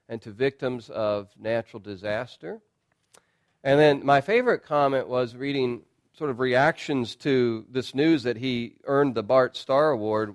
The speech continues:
My favorite comment came from a mother who was thanking him. She said,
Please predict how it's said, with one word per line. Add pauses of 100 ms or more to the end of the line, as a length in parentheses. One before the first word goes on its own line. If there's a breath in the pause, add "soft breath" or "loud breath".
My
favorite
comment (120)
came
from
a
mother
who
was
thanking
him.
She
said,